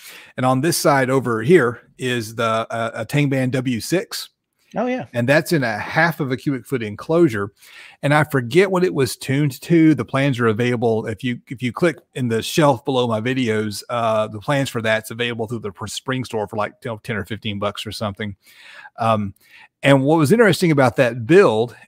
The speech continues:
Speaker 1: I'd never really built an enclosure that small before. But in order to get the port tuned like I wanted, as the, I learned that as the enclosure gets smaller, the port has to get longer for the same tuning frequency. And so the port in that thing goes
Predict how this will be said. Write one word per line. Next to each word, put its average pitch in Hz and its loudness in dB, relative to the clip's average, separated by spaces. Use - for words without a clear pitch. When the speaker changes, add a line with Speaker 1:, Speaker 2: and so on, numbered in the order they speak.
Speaker 1:
I'd 123 2
never 165 6
really 151 4
built 147 2
an 127 -8
enclosure 170 0
that 143 0
small 135 2
before. 226 0
But 165 2
in 156 2
order 208 4
to 151 0
get 156 -2
the 127 -2
port - 0
tuned 135 -4
like 110 -4
I 107 -2
wanted, 98 -8
as 139 0
the, 135 -4
I 127 -6
learned 151 2
that 135 -2
as 131 0
the 131 -4
enclosure 147 -2
gets 123 -8
smaller, 147 2
the 113 -4
port 156 0
has 117 -2
to 120 -10
get 120 -8
longer 131 -2
for 143 -8
the 120 -6
same 120 -6
tuning 113 -6
frequency. 95 -14
And 120 -8
so 135 0
the 120 -4
port 220 6
in 135 2
that 117 -2
thing 123 -6
goes 120 -2